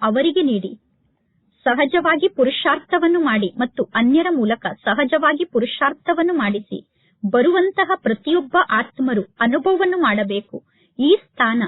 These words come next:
ಸಹಜವಾಗಿ ಉನ್ನತಿಯನ್ನು ಪ್ರಾಪ್ತಿ ಮಾಡಿಕೊಳ್ಳುವ ಸ್ಥಾನ ಆಗಿದೆ ಎಂದು ಇಂದಿನ ಸ್ಲೋಗನ್ ಆಗಿದೆ. ವರದಾನಿಗಳಾಗಿ ಶುಭ ಭಾವನೆ ಮತ್ತು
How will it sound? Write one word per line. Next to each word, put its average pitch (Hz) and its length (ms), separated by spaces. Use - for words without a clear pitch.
ಸಹಜವಾಗಿ 262 720
ಉನ್ನತಿಯನ್ನು 370 720
ಪ್ರಾಪ್ತಿ 247 440
ಮಾಡಿಕೊಳ್ಳುವ 302 640
ಸ್ಥಾನ 240 400
ಆಗಿದೆ 240 360
ಎಂದು 208 240
ಇಂದಿನ 285 380
ಸ್ಲೋಗನ್ 247 460
ಆಗಿದೆ. 202 340
ವರದಾನಿಗಳಾಗಿ 247 1000
ಶುಭ 320 300
ಭಾವನೆ 214 460
ಮತ್ತು 254 260